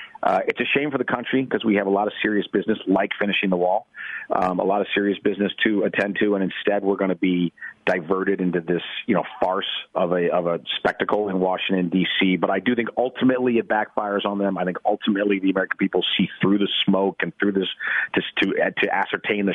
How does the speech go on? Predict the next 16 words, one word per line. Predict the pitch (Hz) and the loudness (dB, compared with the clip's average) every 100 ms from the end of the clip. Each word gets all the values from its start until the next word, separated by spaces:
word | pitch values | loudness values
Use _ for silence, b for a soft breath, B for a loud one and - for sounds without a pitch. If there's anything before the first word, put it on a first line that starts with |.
| - | 0
charade | 92 90 95 95 | 2 2 2 2
it | 92 | 2
is, | 92 87 - B B B - | 2 0 -4 B B B -4
um, | 98 90 87 90 | -2 -2 -2 -2
and | 95 | -2
it | 90 | 0
will | 87 - | -2 -2
strengthen | - 104 98 92 | -2 -2 0 0
the | 85 | 2
resolve, | 85 82 82 80 76 - - | 2 2 0 -2 -4 -10 -2
uh, | 92 82 - | 0 0 0
to, | 95 82 80 - | 0 0 0 0
to | |
reelect | 85 90 82 76 - | 2 2 2 0 -2
this | - | -4
president. | - 76 64 | -4 -6 -12